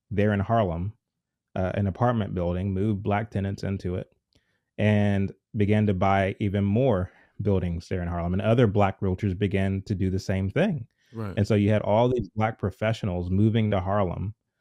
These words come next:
Speaker 1: um, on the back of the lessons taught to them by the likes of Booker T. Washington.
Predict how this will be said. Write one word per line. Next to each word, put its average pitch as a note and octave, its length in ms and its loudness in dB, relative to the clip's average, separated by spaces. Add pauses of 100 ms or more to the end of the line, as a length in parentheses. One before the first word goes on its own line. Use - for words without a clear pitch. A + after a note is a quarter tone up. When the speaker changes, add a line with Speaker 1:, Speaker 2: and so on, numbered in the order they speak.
(240)
Speaker 1:
um, F2+ 520 0 (320)
on G#2 240 4
the F#2+ 80 2
back G#2+ 480 2
of F#2+ 440 0 (240)
the F#2+ 80 -2
lessons G2+ 520 0
taught G#2 260 -4
to - 100 -4
them F#2 280 0
by F#2+ 240 0
the G2 100 0
likes F#2 380 -2
of F2 120 -4
Booker F#2+ 240 -6
T. F2+ 120 -4
Washington. F#2 600 -6